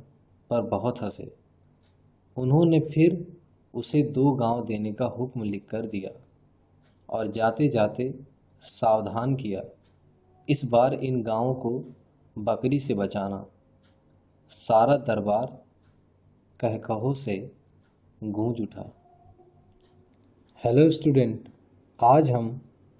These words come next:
हिंदी का चैप्टर थ्री पढ़ने वाले हैं, जिसका नाम है गिल्लू। अचानक एक दिन सवेरे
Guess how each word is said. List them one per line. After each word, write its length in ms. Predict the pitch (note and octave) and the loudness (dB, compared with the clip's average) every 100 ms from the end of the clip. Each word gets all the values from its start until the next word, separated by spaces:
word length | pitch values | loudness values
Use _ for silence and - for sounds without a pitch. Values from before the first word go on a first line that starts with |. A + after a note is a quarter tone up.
| _ _ _ _ _ _ - | _ _ _ _ _ _ -2
हिंदी 360 | A#2+ A#2+ A#2 C3+ | 0 2 2 2
का 500 | C3 A2+ A2 - _ _ _ | 4 2 0 -8 _ _ _
चैप्टर 480 | B2 A2+ - C3 C3 | 4 4 4 0 0
थ्री 240 | - C3+ | 2 2
पढ़ने 380 | D3+ D3+ D#3 D#3 | 4 6 6 6
वाले 260 | D#3 D3 | 6 4
हैं, 240 | C3 G#2 G2 - _ _ _ _ _ _ _ _ - | 2 0 -6 -18 _ _ _ _ _ _ _ _ -8
जिसका 340 | A2+ - A#2+ | -6 0 2
नाम 300 | G#2+ G#2 A#2+ | 2 2 0
है 280 | A#2+ G#2 A2 - _ _ _ _ | 0 -2 -4 -12 _ _ _ _
गिल्लू। 580 | A#2 G#2 B2 C3 G#2+ - - _ _ _ _ _ _ _ _ _ _ _ _ _ _ _ _ _ _ _ A#2 | -8 0 4 4 4 -2 -8 _ _ _ _ _ _ _ _ _ _ _ _ _ _ _ _ _ _ _ 2
अचानक 500 | A#2 C#3 E3 G#3 G#3 | 6 8 10 8 6
एक 260 | D#3+ D3 | 4 4
दिन 160 | C#3+ E3 | 2 0
सवेरे 640 | D#3+ A2 A2+ A2+ C3+ D#3 | 2 2 4 4 4 2